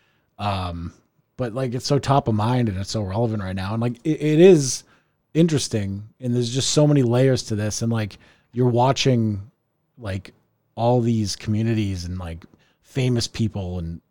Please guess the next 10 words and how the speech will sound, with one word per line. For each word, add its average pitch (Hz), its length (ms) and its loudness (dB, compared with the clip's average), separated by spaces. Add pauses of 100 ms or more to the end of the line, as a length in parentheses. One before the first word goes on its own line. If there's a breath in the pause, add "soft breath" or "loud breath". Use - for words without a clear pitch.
(120)
and 90 280 -10 (160)
politicians 113 720 -2
all 123 280 0
have 113 300 -2
to, 120 80 -2
like, 95 300 -8 (400)
adapt. 143 220 4
Like, 151 120 4
for - 120 -2
example, 120 440 4